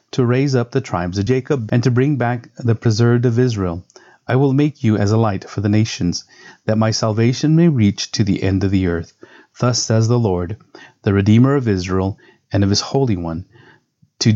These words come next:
one deeply despised, abhorred by the nation, the servant of rulers.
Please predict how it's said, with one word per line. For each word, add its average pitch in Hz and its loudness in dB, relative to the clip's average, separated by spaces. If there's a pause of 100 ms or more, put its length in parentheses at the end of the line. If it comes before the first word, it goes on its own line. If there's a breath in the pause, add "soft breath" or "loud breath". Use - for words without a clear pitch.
one 123 0
deeply 127 2
despised, 92 -2
abhorred 101 -2 (140)
by 104 -4
the 101 -4
nation, 107 0 (420 loud breath)
the 98 -4
servant 117 -2
of 127 -2
rulers. 110 0